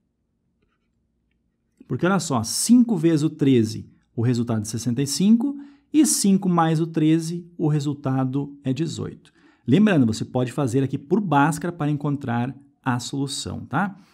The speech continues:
O que importa aqui, ó, é que dois valores para x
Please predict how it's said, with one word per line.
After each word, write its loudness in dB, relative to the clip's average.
O -8
que 2
importa 2
aqui, 0
ó, 0
é 0
que 0
dois 4
valores 4
para 0
x -6